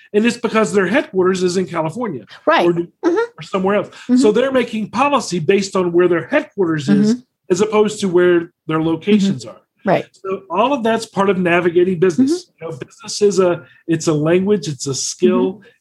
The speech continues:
Speaker 1: it's almost like religion. <laughs>
Speaker 2: Mm-hmm.
Speaker 1: You have to
Speaker 2: Mm-hmm.
Speaker 1: figure out how you're going to navigate it.
Speaker 2: Right, right. So,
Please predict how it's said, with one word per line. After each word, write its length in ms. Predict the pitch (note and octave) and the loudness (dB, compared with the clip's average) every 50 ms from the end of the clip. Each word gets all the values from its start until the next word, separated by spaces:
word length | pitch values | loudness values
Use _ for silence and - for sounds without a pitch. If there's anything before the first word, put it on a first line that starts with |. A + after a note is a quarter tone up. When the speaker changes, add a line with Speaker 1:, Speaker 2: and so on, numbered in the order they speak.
| - | -6
Speaker 1:
it's 120 | D#3+ D#3 - | -6 -6 -8
almost 520 | - - G3 G#3 G#3+ A3 G#3 F#3 - - | -4 0 2 2 4 4 2 2 2 2
like 240 | F3 E3+ E3 D#3+ - | 0 0 0 -2 -4
religion. 480 | D3 D3 D3 C#3+ D#3+ D#3+ C#3 A#2 - - _ _ | -6 -4 -2 -2 -2 -2 -4 -6 -10 -18 _ _
<laughs> 120 | _ - | _ 0
Speaker 2:
Mm-hmm. 160 | A3+ A#3 G3 G#3+ | 2 4 4 4
Speaker 1:
You 60 | G#3+ | 4
have 240 | B3 A#3 - - - | 2 0 -4 -6 -4
to 160 | - - G4+ | -2 -2 -2
Speaker 2:
Mm-hmm. 320 | - B3 C4+ D4 D#4 D4+ F#4+ | 0 2 2 2 2 0 -2
Speaker 1:
figure 300 | A#3 G#3 G3 G#3+ G3+ G3+ | -2 -4 0 0 2 2
out 160 | G3 F#3+ E3 | 2 0 -4
how 120 | F3+ F#3+ F#3+ | -8 -8 -8
you're 180 | F#3 F3+ F#3 | -6 -6 -6
going 240 | D3+ E3 F3 F3 D#3+ | -4 -2 -2 -2 0
to 60 | E3 D#3+ | -2 -2
navigate 400 | E3 D#3+ E3 D#3 D3+ C#3 C3 B2 | -2 -4 -4 -4 -6 -8 -4 -2
it. 40 | |
Speaker 2:
Right, 260 | F#4 G#4 - - - - _ _ _ _ _ - | 0 0 0 -2 -4 -10 _ _ _ _ _ -4
right. 260 | F#4 F#4 G3 - - _ _ _ _ _ _ _ _ _ - - - - - - - _ _ | -2 0 0 -2 -4 _ _ _ _ _ _ _ _ _ -20 -20 -20 -20 -20 -20 -20 _ _
So, 440 | - - - - G#4 F#4 F4 E4+ | -10 -6 -2 0 2 4 4 4